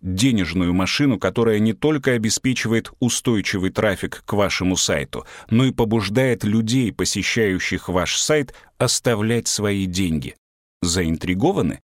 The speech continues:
С этого места я собираюсь передать слово выдающемуся, на мой взгляд, эксперту по интернету Даррену Фолтеру.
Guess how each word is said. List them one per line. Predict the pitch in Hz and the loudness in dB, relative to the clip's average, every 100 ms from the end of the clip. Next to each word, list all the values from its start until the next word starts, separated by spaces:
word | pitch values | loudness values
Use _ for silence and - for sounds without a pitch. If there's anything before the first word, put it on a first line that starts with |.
| _ _ _ _ _ _ _ - | _ _ _ _ _ _ _ -6
С | - | 0
этого | 165 156 143 | 2 2 4
места | 156 147 - | 4 0 2
я | 135 120 | 0 2
собираюсь | 127 117 135 127 - | 0 2 2 0 -2
передать | 117 113 113 107 | -2 0 0 0
слово | - 135 143 131 | 0 0 2 2
выдающемуся, | 104 117 117 117 139 - 104 92 85 95 | 0 2 2 2 0 0 0 0 0 0
на | 95 | 0
мой | 98 92 | 2 0
взгляд, | 82 90 147 139 - - - | -2 0 0 0 -10 -12 -2
эксперту | 117 - - 117 - 98 | 0 0 0 0 0 -2
по | 98 90 | 0 0
интернету | 87 98 143 143 104 | 0 2 2 0 -2
Даррену | 90 117 117 104 101 | 2 2 2 2 0
Фолтеру. | - 117 95 69 - 62 | -2 0 0 0 -4 -6